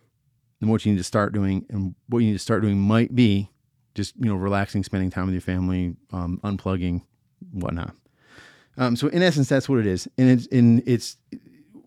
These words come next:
you, what that does is it removes all the excuses that you give yourself. All the excuses of, "There's no time in the day. Um, you know, I can't, I can't get to that. Uh,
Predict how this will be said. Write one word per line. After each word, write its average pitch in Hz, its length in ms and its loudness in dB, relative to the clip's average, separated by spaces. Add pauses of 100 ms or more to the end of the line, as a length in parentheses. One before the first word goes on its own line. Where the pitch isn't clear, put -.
(400)
you, 135 180 -8 (160)
what 139 200 0
that 156 100 6
does 143 160 2
is 123 60 6
it 120 40 6
removes 120 440 4
all 123 160 4
the 110 140 2
excuses 113 560 -4
that 101 80 2
you 98 120 -2
give 95 200 -2
yourself. 90 400 -8 (920)
All 135 180 2
the 143 140 4
excuses 98 640 -4 (880)
of, 107 440 0 (140)
"There's 107 140 -2
no 127 140 4
time 123 340 4
in 117 60 8
the 113 80 4
day. 92 380 0 (320)
Um, 104 560 -8
you 110 60 -8
know, 104 60 -6
I 95 60 -8
can't, - 300 -6
I 123 40 -10
can't 120 220 0
get 113 160 0
to 104 80 -6
that. 104 300 0 (760)
Uh, 98 560 -2